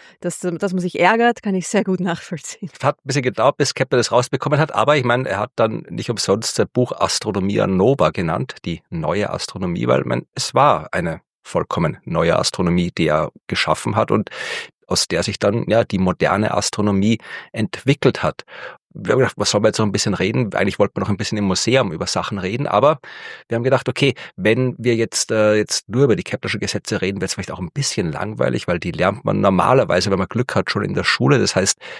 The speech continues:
Speaker 2: das dürfte für die meisten in unserer Hörerschaft keine große Neuigkeit sein. Aber ich habe mir gedacht, vielleicht überlegen wir uns was anderes, weil, ich meine, Kepler hat's nicht leicht gehabt, das alles rauszukriegen, was er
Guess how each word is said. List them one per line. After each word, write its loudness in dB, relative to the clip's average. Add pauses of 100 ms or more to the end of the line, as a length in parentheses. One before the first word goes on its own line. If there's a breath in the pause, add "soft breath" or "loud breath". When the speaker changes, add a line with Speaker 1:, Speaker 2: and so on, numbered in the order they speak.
Speaker 2:
das -4
dürfte -4
für -8
die -4
meisten -2
in -6
unserer -4
Hörerschaft -4
keine -6
große -4
Neuigkeit -4
sein. 0
Aber 2 (340 loud breath)
ich -8
habe 4
mir 2
gedacht, 2 (240 loud breath)
vielleicht -2
überlegen 0
wir 2
uns -2
was -2
anderes, -2
weil, 4 (300 loud breath)
ich -8
meine, 0 (260)
Kepler 2
hat's -2
nicht -8
leicht -2
gehabt, -2
das -2
alles 0
rauszukriegen, -2
was -4
er -8